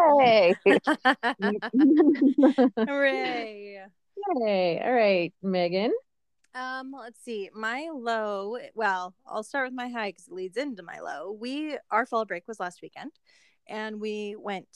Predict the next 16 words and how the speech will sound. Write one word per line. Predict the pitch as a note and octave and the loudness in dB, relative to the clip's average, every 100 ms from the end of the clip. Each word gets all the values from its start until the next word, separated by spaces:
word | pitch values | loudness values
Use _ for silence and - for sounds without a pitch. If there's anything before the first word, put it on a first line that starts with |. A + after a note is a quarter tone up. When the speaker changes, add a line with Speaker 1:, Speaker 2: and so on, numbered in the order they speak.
| - | -10
Speaker 2:
to | G#3 G3+ F3+ - | -6 -4 -6 -8
Phoenix, | E3 G#3 G#3 A#3 - | -6 -4 -4 -6 -4
Arizona | A3 A3+ G#3 F#3+ G#3 C#4 C4 G#3+ _ - | -2 0 -2 -2 -2 -4 -8 -16 _ -8
to | A3 | -6
visit | F#3+ F#3 - | -4 -6 -8
some | - G3+ | -8 -6
family. | A#3 G#3 E3+ E3 D3+ | -2 -2 -4 -10 -10
Um, | F3 E3+ D#3+ D#3 D#3+ _ _ - - _ - | -8 -8 -10 -14 -18 _ _ -20 -20 _ 2
Alex's | G3 G3+ - F#3+ | 4 4 2 0
brother | G3+ F#3 F3 F3 | 4 4 4 -4
moved | F3+ F3 | -8 -6
out | C#3+ - | -6 -4
there | D#3+ D#3 D#3 _ - | -4 -4 -8 _ -6
this | F3+ | -6
summer. | - - - _ _ | -6 -12 -14 _ _
So | - F3+ | -8 -8